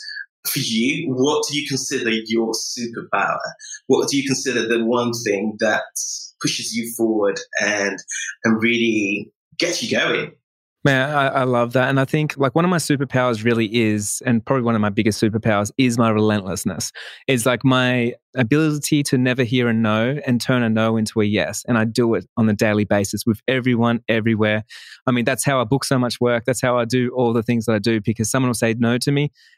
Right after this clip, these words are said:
Speaker 2: and then I chase it and I'm like, "Okay, I'm gonna turn that into a yes."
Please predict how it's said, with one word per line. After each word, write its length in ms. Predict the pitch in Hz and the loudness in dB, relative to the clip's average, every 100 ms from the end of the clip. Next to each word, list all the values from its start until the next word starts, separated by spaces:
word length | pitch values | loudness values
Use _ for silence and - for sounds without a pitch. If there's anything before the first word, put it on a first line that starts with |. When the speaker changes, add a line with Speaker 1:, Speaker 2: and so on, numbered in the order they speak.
| - | -2
Speaker 2:
and 120 | 117 | 0
then 120 | 117 | 2
I 60 | 110 | 0
chase 320 | - 113 110 | 0 0 0
it 20 | |
and 80 | 117 | 0
I'm 100 | 110 | 2
like, 140 | 107 113 | 2 0
"Okay, 200 | 120 110 | 0 0
I'm 60 | |
gonna 140 | 123 131 | 0 0
turn 180 | 127 | 0
that 80 | 120 | 0
into 240 | 117 110 104 | 0 -2 -4
a 40 | |
yes." 360 | 98 87 120 | -2 -4 -4